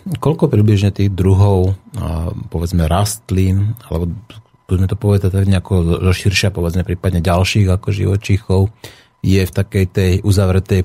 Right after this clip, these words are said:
permakultúre alebo permakultúrnej záhrade ako vhodné? Koľko, hovorím,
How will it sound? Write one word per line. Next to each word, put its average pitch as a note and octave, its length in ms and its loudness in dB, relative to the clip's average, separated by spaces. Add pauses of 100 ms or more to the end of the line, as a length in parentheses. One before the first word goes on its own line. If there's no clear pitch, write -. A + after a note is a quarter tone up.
permakultúre F#2 800 0
alebo F2 160 0
permakultúrnej F2+ 800 -2
záhrade E2+ 580 0
ako F2 220 -4
vhodné? E2+ 520 -2
Koľko, - 520 -2 (720)
hovorím, F#2+ 480 2